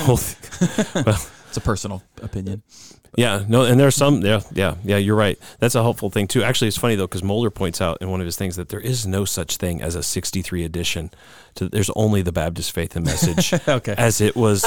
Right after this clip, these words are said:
Speaker 1: This is,
Speaker 2: <laughs>
Speaker 1: you,
Speaker 2: What a
Speaker 1: you can't
Speaker 2: classic.
Speaker 1: just,
Speaker 2: Okay.
Speaker 1: you know, it's like, yeah, technically speaking, there is no
Speaker 2: He's one of the, yeah, okay.
Speaker 1: Isn't that awesome?
Speaker 2: He's a loophole guy. <laughs>
Speaker 1: I love that. Yeah. So, okay. All right. Well, thanks so much for listening to this. Um, we hope it's been helpful, and, uh, we hope you'll join us next week.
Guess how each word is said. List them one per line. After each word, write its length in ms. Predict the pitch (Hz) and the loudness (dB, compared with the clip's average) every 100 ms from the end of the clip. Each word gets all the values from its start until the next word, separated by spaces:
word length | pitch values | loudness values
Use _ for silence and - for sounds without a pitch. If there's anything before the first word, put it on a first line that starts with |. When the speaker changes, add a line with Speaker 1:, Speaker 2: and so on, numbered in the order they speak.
| - - | 0 0
Speaker 1:
This 120 | 143 | 2
is, 240 | 131 127 - | 2 -2 -4
Speaker 2:
<laughs> 40 | 147 | 0
Speaker 1:
you, 80 | |
Speaker 2:
What 160 | 131 127 | 2 4
a 20 | |
Speaker 1:
you 80 | 139 | 4
can't 100 | 113 | 4
Speaker 2:
classic. 220 | - - 123 | 4 2 2
Speaker 1:
just, 200 | 135 113 | 2 4
Speaker 2:
Okay. 80 | 147 | 4
Speaker 1:
you 40 | 135 | 4
know, 60 | 135 | 2
it's 220 | - - | -2 -6
like, 100 | - - - - - - - | -8 -12 -12 -10 -12 -10 -6
yeah, 120 | - 127 | -2 2
technically 480 | 131 190 202 127 113 | 4 6 6 6 4
speaking, 420 | - 127 - 101 | 4 2 4 4
there 140 | 107 | 4
is 160 | 139 135 | 4 4
no 100 | 180 | 4
Speaker 2:
He's 160 | 156 | 4
one 200 | 131 131 | 4 6
of 80 | 127 | 6
the, 120 | 117 117 | 4 4
yeah, 140 | 107 | 0
okay. 220 | 98 104 110 | -2 -6 -2
Speaker 1:
Isn't 200 | 139 165 | 4 6
that 100 | 151 | 6
awesome? 320 | 101 95 - | 4 2 4
Speaker 2:
He's 80 | 107 | 4
a 60 | 185 | 6
loophole 320 | 147 131 113 | 4 6 4
guy. 240 | 107 101 131 | 2 -2 0
<laughs> 200 | - - | 0 2
Speaker 1:
I 140 | 214 110 | 4 6
love 240 | 95 92 | 4 4
that. 440 | 92 131 160 139 - - | 4 4 0 -4 -6 -4
Yeah. 200 | 82 80 - 170 - - 143 | -2 -2 -2 -4 -4 -10 -4
So, 260 | - 85 110 - - | -2 0 -4 -6 0
okay. 420 | 185 190 151 113 - - - | 2 4 2 0 -6 -18 -4
All 100 | - | 0
right. 220 | 120 104 | 2 4
Well, 140 | 123 131 | 2 4
thanks 260 | 165 185 | 4 4
so 120 | - | 6
much 180 | 165 143 | 6 6
for 120 | - | 6
listening 400 | 113 120 135 127 120 | 6 6 4 4 6
to 120 | 127 | 6
this. 340 | 123 127 - - | 6 4 0 0
Um, 520 | 110 107 104 104 104 - | 2 4 4 4 2 2
we 100 | 107 | 4
hope 160 | 135 147 | 4 2
it's 120 | - | 2
been 180 | 120 101 | 0 2
helpful, 480 | 120 123 156 226 _ _ - | 0 2 2 2 _ _ -2
and, 420 | 104 101 104 107 | 2 4 6 6
uh, 140 | 110 110 | 6 6
we 80 | 113 | 6
hope 180 | 120 123 | 4 4
you'll 100 | 127 | 4
join 180 | 139 | 6
us 120 | 143 160 | 6 4
next 160 | 147 | 4
week. 180 | 208 | 4